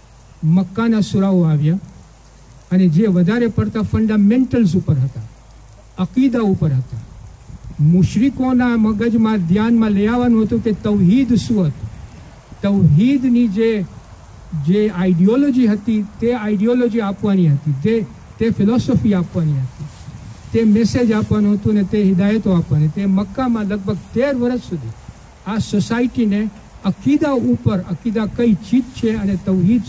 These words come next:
શું વસ્તુ છે, એના ઉપર રસૂલ ખુદા ભાર આપ્યા. ને મદીનામાં આપણે જોશું તો એ મકસદ જરાક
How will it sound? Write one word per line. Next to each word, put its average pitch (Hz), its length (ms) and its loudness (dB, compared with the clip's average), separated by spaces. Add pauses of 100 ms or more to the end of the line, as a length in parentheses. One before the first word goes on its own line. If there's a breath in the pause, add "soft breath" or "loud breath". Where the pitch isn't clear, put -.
શું 240 120 2
વસ્તુ 185 360 0
છે, 185 240 -2 (440)
એના 202 160 0
ઉપર 208 400 -2 (680)
રસૂલ 202 320 0
ખુદા 180 420 -2
ભાર 175 420 0
આપ્યા. 151 320 -2 (1200)
ને 185 60 4
મદીનામાં 226 540 2
આપણે 214 260 0
જોશું 190 500 0 (280)
તો 208 80 -6
એ 233 200 -2
મકસદ 208 480 0
જરાક 220 220 0